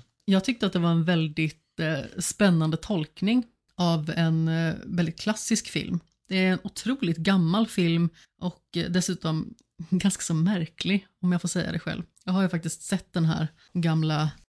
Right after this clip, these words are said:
stumfilmen. Man kan ju verkligen säga att, eh, tonen är otroligt annorlunda än, eh, tjugotalets tolkning av vampyrgreven Orlok. Och det går ju inte att vänta sig riktigt något annat av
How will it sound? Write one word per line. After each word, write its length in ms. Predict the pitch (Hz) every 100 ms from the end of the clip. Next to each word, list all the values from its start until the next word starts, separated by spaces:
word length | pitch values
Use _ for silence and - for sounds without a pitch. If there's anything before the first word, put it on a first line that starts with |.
| -
stumfilmen. 840 | - - 170 156 165 156 156 156 160 _ _ _ _ 208
Man 120 | 196
kan 140 | 208
ju 60 | 202
verkligen 280 | 208 202 196
säga 460 | - 196 175 175
att, 380 | 170 - _ -
eh, 160 | 165 170 - _ _ _ -
tonen 420 | - 262 214 196
är 340 | 185 180 175 196
otroligt 440 | 190 247 214 180
annorlunda 680 | 196 180 165 202 202 160 - 165 _ _ -
än, 280 | 175 165 165
eh, 120 | 165 - _
tjugotalets 840 | - 214 165 165 - 202 160 160 -
tolkning 540 | 170 160 - 160 156
av 300 | 170 156 156 - -
vampyrgreven 800 | 170 160 170 160 156 160 160 165
Orlok. 600 | 165 160 - - - - _ _ _ _ _ _
Och 220 | - 170 _ - -
det 200 | 190 185
går 220 | 190 196
ju 80 | 220
inte 240 | 220 -
att 60 | 170
vänta 520 | 190 170 156 _ 180
sig 240 | 185 233 226
riktigt 500 | 226 - - - -
något 180 | 156
annat 560 | 170 160 156 156 - -
av 320 | 175 160 165